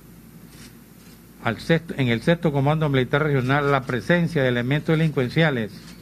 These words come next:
dedicados al robo de ganado, asaltos a los productores, cultivo, trasiego y comercialización de marihuana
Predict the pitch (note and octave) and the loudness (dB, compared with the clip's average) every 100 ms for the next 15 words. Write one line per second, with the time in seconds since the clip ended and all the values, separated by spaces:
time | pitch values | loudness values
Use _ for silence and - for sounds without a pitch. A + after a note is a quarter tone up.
0 | - G2 A#2 G#2+ - C#3+ D3+ D3+ C#3+ - | -12 -2 0 0 0 2 2 2 -2 -6
1 | - - A2 A2+ D#3+ D#3 D3+ C#3+ C#3 C#3+ | -16 -6 -2 2 4 4 4 4 2 2
2 | C#3+ C#3+ C#3 - - - - F#2+ F#2 D3 | 2 -2 -6 -16 -20 -20 -14 -10 0 2
3 | D#3 D#3+ D#3 C#3+ - A#2+ B2+ C3+ C#3+ C#3 | 2 0 -2 -2 -2 -2 -2 0 0 0
4 | C#3 C3 C3+ C3 - - - - - - | 0 2 0 -4 -14 -20 -20 -20 -20 -12
5 | - A2 G2+ - E3 E3 E3 D3 - - | -4 -4 -2 2 4 4 0 -4 -12 -20
6 | - - - - G#2+ - E3 F3 E3+ D#3+ | -20 -20 -14 -6 -6 0 4 4 4 0
7 | C#3+ C3 C3+ C3 B2+ B2+ D#3 D3+ C#3 B2+ | -2 -2 0 0 0 0 0 0 0 0
8 | A#2+ C3+ D#3+ D#3 D#3+ | 0 2 2 0 -4